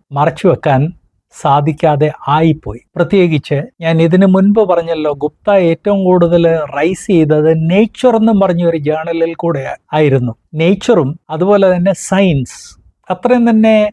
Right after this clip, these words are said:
വലിയ റെസ്പെക്ട് ഉള്ള ഒരു ജേണലാണ്. ഇവർ രണ്ടുപേരും റോജർ ലൂയിന്റെ ലേഖനം, ലേഖനത്തിന്റെ ടൈറ്റിലാണ്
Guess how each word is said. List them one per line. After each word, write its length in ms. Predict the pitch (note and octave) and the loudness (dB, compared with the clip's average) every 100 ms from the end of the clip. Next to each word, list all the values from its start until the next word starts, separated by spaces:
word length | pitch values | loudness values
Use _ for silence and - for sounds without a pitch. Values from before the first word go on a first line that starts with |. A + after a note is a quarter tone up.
| _ | _
വലിയ 220 | F3+ G3 E3+ D#3+ | -6 0 0 0
റെസ്പെക്ട് 480 | - - A#3 - G3 | -4 -4 -6 0 2
ഉള്ള 100 | F3 D#3 | 4 2
ഒരു 80 | C3+ | 0
ജേണലാണ്. 480 | C3+ C3 B2 A2+ A#2+ _ _ _ _ - | 0 -2 -4 -8 -14 _ _ _ _ -8
ഇവർ 240 | F#3 A#3 G#3+ | 0 0 2
രണ്ടുപേരും 720 | F#3 F3 F3+ F3+ C#3+ C3+ C#3 G3 _ - | 2 2 2 2 2 2 -2 -6 _ -2
റോജർ 440 | D#3 F#3 G3+ A3+ A#3+ A#3+ _ - D#3 | 2 2 2 0 -2 -6 _ -6 -2
ലൂയിന്റെ 640 | G3+ A#3+ A#3 G#3+ G3 D3 B2+ - - C#3 | 2 2 2 2 2 0 -2 -4 -10 -2
ലേഖനം, 480 | C#3+ D3+ - C#3+ G#2 _ - | 0 0 -2 -4 -8 _ -4
ലേഖനത്തിന്റെ 640 | C#3+ C#3+ E3 D3+ D#3 D3 C3+ C#3 _ - | -4 0 0 2 0 2 2 -2 _ -4
ടൈറ്റിലാണ് 640 | D3 D3+ F3+ C#3 C3 D#3 | -4 0 0 0 0 -2